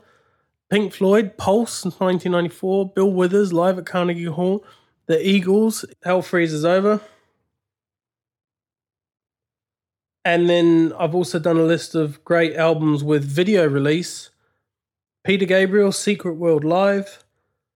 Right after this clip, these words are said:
Nirvana, Unplugged. Talking Heads, Stop Making Sense. N X S, Live Baby Live. And the Foo Fighters in Hyde Park, which was huge.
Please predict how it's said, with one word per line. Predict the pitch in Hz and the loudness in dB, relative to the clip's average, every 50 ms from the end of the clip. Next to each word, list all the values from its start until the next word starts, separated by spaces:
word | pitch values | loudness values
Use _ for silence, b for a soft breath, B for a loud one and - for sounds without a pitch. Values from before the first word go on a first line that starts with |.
| _ _ - | _ _ -6
Nirvana, | - - 147 160 180 190 202 196 196 175 156 | -4 -2 0 2 2 2 2 2 2 0 0
Unplugged. | 160 165 156 - - 185 190 196 185 185 - - - - - _ _ _ _ _ _ _ _ _ _ _ _ _ _ _ - | 0 -2 -2 -2 0 0 0 0 0 -4 -10 -20 -20 -20 -20 _ _ _ _ _ _ _ _ _ _ _ _ _ _ _ -2
Talking | - 214 214 202 - 190 180 151 | 2 2 2 2 0 -2 -2 0
Heads, | 185 196 196 185 - | 0 0 0 -2 -4
Stop | - - - 185 165 185 | -6 -2 -2 -2 -2 0
Making | 185 175 165 - 175 160 | -2 -2 -2 -4 -6 -8
Sense. | - - 190 190 196 202 190 160 - - - - _ _ _ _ _ _ _ _ _ _ _ _ _ _ | -6 -4 -2 -2 -2 -2 -4 -8 -14 -18 -20 -20 _ _ _ _ _ _ _ _ _ _ _ _ _ _
N | - 190 196 | -2 0 2
X | 214 208 175 - - 190 | 2 2 0 -2 -2 0
S, | 190 202 202 - - - | 0 0 0 -2 -4 -2
Live | 165 175 185 190 185 170 175 - | 0 0 2 2 0 -2 -2 -2
Baby | 190 185 170 175 165 | 0 0 2 2 0
Live. | 160 165 180 185 196 196 196 196 196 - - _ _ _ _ _ _ _ _ _ _ _ _ _ _ _ _ - | 2 2 2 2 2 2 0 -2 -4 -6 -16 _ _ _ _ _ _ _ _ _ _ _ _ _ _ _ _ -6
And | 160 156 156 156 156 151 151 147 135 - - | -4 0 0 2 2 2 0 -2 -6 -10 -12
the | 170 156 | -12 -10
Foo | - - 196 196 180 | -6 -2 -2 -2 -2
Fighters | - - 170 156 143 139 135 127 131 | 0 0 0 0 0 0 -2 -4 -4
in | 143 - 156 147 147 | -8 -6 -4 -4 -4
Hyde | 135 120 - 151 143 135 127 - | -4 -4 -6 -6 -8 -8 -8 -12
Park, | - - 165 165 165 156 135 120 - - - - - _ _ _ _ _ _ _ _ _ _ _ _ _ _ _ _ _ _ _ _ _ - | -12 -8 -4 -2 -2 -2 -4 -6 -12 -18 -20 -20 -20 _ _ _ _ _ _ _ _ _ _ _ _ _ _ _ _ _ _ _ _ _ -16
which | 160 - - - | -16 -12 -8 -6
was | 147 139 135 131 131 113 _ _ _ _ _ _ | -6 -6 -6 -8 -12 -16 _ _ _ _ _ _
huge. | - - - - 185 185 175 160 151 139 127 123 - - - - | -18 -12 -4 -2 0 0 2 2 0 -2 -2 -6 -8 -12 -14 -16